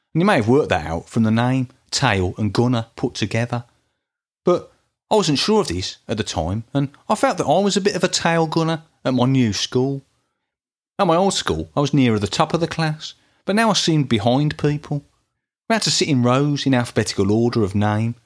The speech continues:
and I was near the back of the class, so I was also literally behind people, as well as academically behind them. So I was a bit like a tail gunner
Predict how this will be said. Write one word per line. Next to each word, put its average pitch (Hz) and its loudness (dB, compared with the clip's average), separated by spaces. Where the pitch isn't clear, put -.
and 190 0
I 214 4
was 180 0
near 120 2
the 95 -2
back - -4
of 135 2
the 131 -2
class, - -6
so 180 4
I - 4
was 175 2
also 202 0
literally 135 2
behind 135 -2
people, 131 -4
as 131 2
well 131 4
as 117 -2
academically 123 -2
behind 123 0
them. 123 -2
So 208 0
I 214 4
was 180 0
a - -6
bit 214 2
like 156 0
a 117 2
tail 151 0
gunner 76 -4